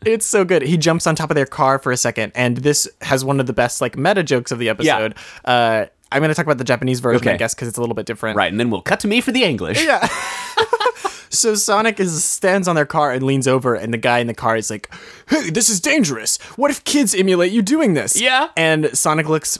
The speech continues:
Speaker 1: at us through
Speaker 2: At
Speaker 1: the
Speaker 2: the camera.
Speaker 1: screen and is like, Hey, "Don't jump on cars." <laughs>
Speaker 2: Yeah, don't get on a moving car. In the English version, he turns to the camera and says, "Well,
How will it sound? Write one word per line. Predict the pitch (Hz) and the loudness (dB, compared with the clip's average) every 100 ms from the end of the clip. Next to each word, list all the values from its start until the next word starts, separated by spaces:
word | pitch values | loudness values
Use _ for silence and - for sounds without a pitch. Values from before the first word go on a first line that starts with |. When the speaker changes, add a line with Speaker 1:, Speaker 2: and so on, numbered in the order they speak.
| - | -4
Speaker 1:
at | 135 120 | -2 0
us | 131 139 - - - | 0 0 -4 -6 -2
through | 143 | 0
Speaker 2:
At | |
Speaker 1:
the | 131 | 0
Speaker 2:
the | - | 2
camera. | 113 | 2
Speaker 1:
screen | 135 135 131 - 165 | 2 2 -2 -8 -2
and | 143 | 0
is | 139 147 | 0 2
like, | 131 120 - _ _ _ - | 2 0 -8 _ _ _ -8
Hey, | 175 202 147 113 _ _ _ _ - 165 | 0 2 2 -2 _ _ _ _ -12 -2
"Don't | 180 175 | 0 2
jump | 190 175 | 0 0
on | 165 | -2
cars." | 156 160 127 107 - - | 0 0 0 0 0 0
<laughs> | - 247 | -4 -4
Speaker 2:
Yeah, | 247 240 208 | 2 0 2
don't | 254 | 2
get | 247 | 4
on | 254 | 2
a | 247 | 4
moving | 269 262 262 | 2 2 0
car. | 277 262 247 214 - - - - 185 - - - | 2 2 2 -2 -12 -10 -10 -8 -4 -4 -4 -2
In | 233 | 0
the | 233 | 2
English | 202 262 285 | 2 2 0
version, | 180 208 170 180 220 - - | 0 0 2 2 0 -6 -6
he | - 220 | 0 0
turns | 214 190 175 | 2 0 0
to | 180 | -4
the | |
camera | 165 190 165 160 | 0 0 2 2
and | 156 151 | 2 2
says, | 175 151 131 - _ _ _ _ _ _ | 2 2 0 -6 _ _ _ _ _ _
"Well, | - 110 165 - | -2 2 2 0